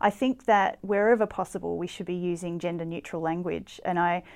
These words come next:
in, in training sessions, I encourage people to use they, them pronouns, for example, until they know otherwise. So, um, y-, you never know what a person's gender is, so you would always use they, them pronouns unless someone told you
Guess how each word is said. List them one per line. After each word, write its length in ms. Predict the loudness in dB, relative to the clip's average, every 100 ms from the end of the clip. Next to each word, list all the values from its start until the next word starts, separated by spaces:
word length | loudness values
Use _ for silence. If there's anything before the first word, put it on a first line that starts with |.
| -20 -4
in, 320 | -2 0 -4
in 440 | -4 -4 -4 -6 -8
training 340 | 0 2 2 0
sessions, 400 | -2 -4 -4 -4
I 60 |
encourage 500 | -4 -4 -2 -2 -6
people 300 | -8 -6 -6
to 60 | -8
use 400 | -6 -6 -6 -4
they, 240 | -2 0
them 220 | -2 -4
pronouns, 500 | -4 -6 -4 -4 -6
for 120 | -10 -10
example, 520 | -6 -6 -4 -6 -6
until 360 | -6 -4 -4 -2
they 120 | -2
know 160 | -2 -4
otherwise. 640 | -4 -4 -4 -6 -10 -14 -20 -20 -20 -18
So, 480 | -4 2 2 2 -2 -8 -12 -6
um, 460 | -4 -2 -4 -8 -12 -18 -8
y-, 140 | -6 -2
you 160 | 0
never 200 | 2 0
know 300 | -2 -2 -2
what 140 | -4 -8
a 40 |
person's 400 | -6 -6 -8 -12
gender 340 | -8 -8 -6 -8
is, 180 | -8
so 560 | -10 -6 -2 -2 -4 -8 -10
you 200 | -8 -4
would 100 | 0
always 380 | 2 2 -2 -8
use 220 | -12 -12
they, 160 | -12 -10
them 200 | -10 -10
pronouns 500 | -10 -10 -8 -10 -12
unless 300 | -10 -8 -8
someone 240 | -10 -10 -10
told 320 | -8 -8 -8
you 200 | -10 -12